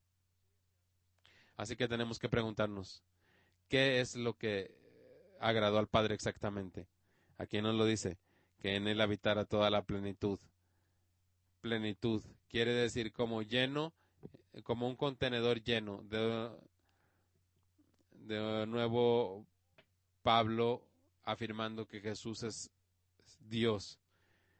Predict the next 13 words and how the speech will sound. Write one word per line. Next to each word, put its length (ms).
Es 480
la 580
palabra 440
plenitud, 760
quiere 180
decir 260
que 120
no 280
hay 100
lugar 320
para 220
nada 580
más. 340